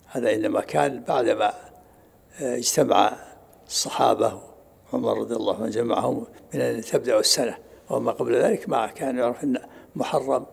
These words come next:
هو أول السنة. و-، وقيل المراد به صلاة الفجر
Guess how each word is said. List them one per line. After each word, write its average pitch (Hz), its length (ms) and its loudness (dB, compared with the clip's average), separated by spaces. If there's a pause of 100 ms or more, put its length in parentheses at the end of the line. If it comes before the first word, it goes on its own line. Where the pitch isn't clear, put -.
(300)
هو 123 140 2
أول 110 220 4
السنة. - 440 0 (1600)
و-، 120 320 2 (580)
وقيل 160 360 8
المراد 135 420 6
به 131 420 2 (280)
صلاة 135 380 2
الفجر 120 400 -2